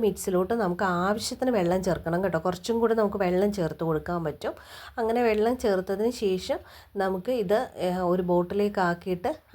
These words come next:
ആവശ്യം പോലെ ഉപയോഗിക്കാൻ പറ്റും. കംപ്ലീറ്റ് ആയിട്ട് നമ്മുടെ വീട്ടിലുള്ള ഈച്ചകളെയൊക്കെ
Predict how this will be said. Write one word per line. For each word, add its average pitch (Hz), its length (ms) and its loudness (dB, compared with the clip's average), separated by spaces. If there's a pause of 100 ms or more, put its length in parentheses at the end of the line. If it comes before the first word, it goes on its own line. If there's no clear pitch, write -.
ആവശ്യം 180 380 0
പോലെ 190 200 2
ഉപയോഗിക്കാൻ 175 520 0
പറ്റും. 202 300 -2
കംപ്ലീറ്റ് 214 440 2
ആയിട്ട് 185 220 0
നമ്മുടെ 180 240 0 (460)
വീട്ടിലുള്ള 208 360 0 (280)
ഈച്ചകളെയൊക്കെ 185 680 -2